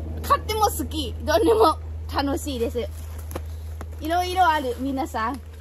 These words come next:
こんなの、私もね、買った。いっぱいよ。お、旦那さんはこんないっぱい買った。お店の、お店の種売るやないかって言ったよ。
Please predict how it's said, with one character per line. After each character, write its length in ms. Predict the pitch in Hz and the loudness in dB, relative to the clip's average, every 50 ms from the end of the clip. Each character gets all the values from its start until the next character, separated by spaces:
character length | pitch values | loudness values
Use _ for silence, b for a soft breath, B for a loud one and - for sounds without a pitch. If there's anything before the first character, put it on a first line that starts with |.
| - - | -14 -8
こ 180 | - 359 311 302 | 0 2 2 4
ん 80 | 294 | 4
な 100 | 311 285 | 2 0
の、 240 | 262 254 254 269 294 - - - - - - | 0 0 -2 -2 -4 -6 -10 -16 -16 -10 -6
私 380 | - 240 269 320 - - 262 | -4 -2 -2 -2 -4 -4 -6
も 140 | 240 247 247 | -4 -2 -2
ね、 240 | 247 247 247 254 240 - - - - - - - - - - | -2 -2 -4 -4 -6 -10 -14 -16 -16 -16 -16 -16 -16 -10 -4
買 120 | 262 247 | -4 -4
っ 20 | 240 - | -2 -2
た。 160 | 240 220 220 - - - - - - - - - - - - - - - - - - - - - - - - - - - - - - - - - - - - - - - - - - - - - - - - - - - | -4 -4 -4 -6 -14 -16 -16 -16 -16 -16 -16 -16 -16 -16 -16 -16 -16 -16 -16 -16 -16 -16 -16 -16 -16 -16 -16 -16 -16 -16 -16 -18 -16 -16 -16 -16 -16 -16 -18 -18 -18 -18 -18 -18 -18 -18 -16 -18 -18 -18 -18 -18 -16 -10
い 140 | - 294 302 | -6 -6 -6
っ 20 | - - - - - - - | -6 -8 -16 -16 -16 -14 -4
ぱ 160 | - 339 320 311 | 2 2 4 4
い 100 | 285 240 | 4 2
よ。 200 | 233 240 247 - - - - - - - - - - | 2 2 2 -2 -6 -18 -20 -20 -20 -20 -8 0 2
お、 100 | 294 302 294 - - - - 247 | 2 2 2 -2 -8 -14 -8 -2
旦 160 | 285 277 285 | 0 0 2
那 100 | 285 294 | 0 -2
さ 140 | - - 285 | -2 0 0
ん 80 | 294 294 | 0 0
は 100 | 294 294 | 0 -2
こ 180 | - - 294 330 | 0 0 0 0
ん 80 | 349 | 2
な 80 | 370 370 | 0 -2
い 160 | - 302 311 | 0 -2 -4
っ 20 | - | -4
ぱ 160 | - 320 330 | 0 -2 -2
い 60 | - | 0
買 120 | - 311 | 0 -4
っ 40 | 294 | -2
た。 180 | - 330 - - | 0 -2 0 2
お 80 | 311 | 2
店 380 | 294 302 285 294 - 349 339 359 | 2 2 0 -2 -2 -2 0 2
の、 260 | 349 320 285 262 269 B B B B B - | 2 4 2 2 0 B B B B B -2
お 80 | - 294 | -2 0
店 360 | 294 302 294 285 349 339 339 | 2 0 0 2 2 2 2
の 140 | 330 330 302 | 2 0 -2
種 340 | - 311 269 277 311 320 - | 0 -2 -2 0 0 0 0
売 140 | - 339 339 | 0 -2 -2
る 120 | 339 339 | -2 0
や 120 | 320 285 262 | 0 0 2
な 140 | 254 254 | 2 0
い 80 | 254 254 | 0 0
か 120 | - 277 | 0 -2
っ 40 | 277 | -2
て 160 | 277 269 247 | 0 -2 -2
言 120 | 240 294 262 | -2 -2 -4
っ 20 | - | -4
た 140 | - 208 | -4 -4
よ。 160 | 180 185 202 | -4 -4 -6